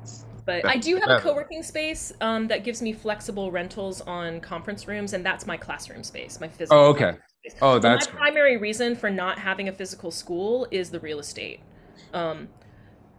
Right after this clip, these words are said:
Speaker 1: prior
Speaker 2: That's
Speaker 1: to the pandemic. Now I think it might be a good opportunity. There's so much empty commercial real estate, but prior to that, it was just, I didn't want that pressure. I didn't wanna have to meet those revenue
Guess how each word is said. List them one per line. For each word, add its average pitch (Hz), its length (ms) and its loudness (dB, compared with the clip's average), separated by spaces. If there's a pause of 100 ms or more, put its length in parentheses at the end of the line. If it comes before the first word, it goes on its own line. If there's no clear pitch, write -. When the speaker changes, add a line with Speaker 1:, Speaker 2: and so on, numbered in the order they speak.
Speaker 1:
prior 220 380 6
Speaker 2:
That's 185 140 4
Speaker 1:
to 196 40 -10
the 170 80 -10
pandemic. 160 580 -8
Now 262 280 6
I 220 80 6
think 220 180 -2
it 208 100 -2
might 202 260 0
be 208 100 0
a 190 40 -2
good 202 140 0
opportunity. 185 680 -2
There's 196 200 -6
so 220 100 -2
much 220 260 -4
empty 226 280 0
commercial 202 420 -6
real 226 220 0
estate, 151 500 -4
but 175 300 -4
prior 240 380 4
to 233 120 -6
that, 180 320 0
it - 240 -10
was 180 160 -6
just, 180 300 -8
I 185 80 -4
didn't 190 240 -6
want 185 160 -6
that - 180 -4
pressure. 190 580 -4
I 170 80 -6
didn't 170 200 -8
wanna 170 160 -8
have 170 240 -10
to 175 80 -14
meet 170 260 -10
those 160 440 -8
revenue 170 520 -4